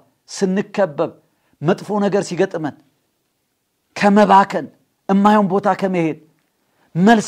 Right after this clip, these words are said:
በማይሆን፣ ፈ-፣ ፈውስ ወደማይሆንበት በእንዲህ አይነት ቦታ ከመሄድ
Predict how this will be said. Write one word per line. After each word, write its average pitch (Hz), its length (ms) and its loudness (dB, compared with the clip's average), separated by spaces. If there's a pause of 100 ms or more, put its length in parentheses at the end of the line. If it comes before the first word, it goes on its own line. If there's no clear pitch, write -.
በማይሆን፣ 185 580 0 (380)
ፈ-፣ 220 280 0
ፈውስ 220 300 0 (100)
ወደማይሆንበት 185 840 0 (220)
በእንዲህ 214 300 2
አይነት 202 180 0
ቦታ 185 180 -4
ከመሄድ 180 400 -4